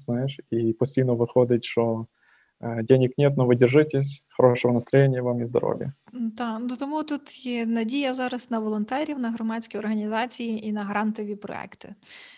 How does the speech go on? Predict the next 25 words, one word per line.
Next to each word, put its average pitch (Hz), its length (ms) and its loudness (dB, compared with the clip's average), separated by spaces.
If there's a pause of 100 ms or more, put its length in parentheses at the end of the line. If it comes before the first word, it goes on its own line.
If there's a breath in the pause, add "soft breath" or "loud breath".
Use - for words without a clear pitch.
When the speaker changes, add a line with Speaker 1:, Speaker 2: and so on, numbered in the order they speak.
(120 loud breath)
Speaker 2:
Ну, 220 220 -2
я 233 160 -2
насправді 254 540 -4
не 240 140 0
досліджувала 214 720 -4 (800)
ситуацію 240 720 -4
по 214 100 -8
цьому 220 280 -4
в 226 40 -8
Україні, 220 520 -2
чи 220 360 -6
дійсно 220 400 -6
є, 214 440 -4
е, - 340 -12
такі, 208 260 -12
які, 214 420 -8
е, 220 400 -8
займаються 220 840 -4
реалізацією 214 680 -4
цієї 208 240 -6
стратегії 208 720 -8 (380 loud breath)
замість, 220 580 -2
е, 202 160 -4
держави 208 600 -4
і 208 440 -8